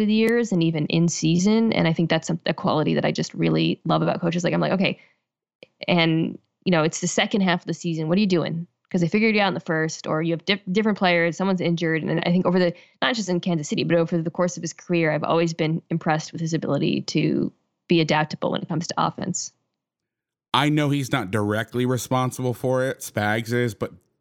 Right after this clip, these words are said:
Speaker 2: what their defense did last year was
Speaker 1: Yeah.
Speaker 2: insane.
Speaker 1: Again, another, like, in, the evolution and the adaptation. And, like, I, I find that to be so impressive.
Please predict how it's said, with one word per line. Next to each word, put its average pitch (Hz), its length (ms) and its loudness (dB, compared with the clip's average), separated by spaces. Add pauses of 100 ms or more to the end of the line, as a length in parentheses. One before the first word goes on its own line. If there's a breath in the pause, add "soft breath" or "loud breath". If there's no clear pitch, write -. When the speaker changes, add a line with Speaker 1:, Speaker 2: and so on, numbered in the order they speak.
(140)
Speaker 2:
what 143 220 0
their 180 140 2
defense 127 560 -2
did 175 200 -2
last 165 320 -2
year 175 120 0
was 143 80 2
Speaker 1:
Yeah. - 120 4
Speaker 2:
insane. 107 640 -2 (260 soft breath)
Speaker 1:
Again, 190 360 4
another, 175 420 2
like, 160 220 -2
in, 165 140 -6 (300)
the 170 320 0
evolution 170 640 0
and 151 100 0
the 165 120 0
adaptation. 160 1000 0
And, 156 140 -2
like, - 300 -2
I, 170 160 0
I 165 100 -2
find 165 240 0
that 151 80 0
to - 80 -8
be 165 80 0
so 170 180 0
impressive. - 480 -2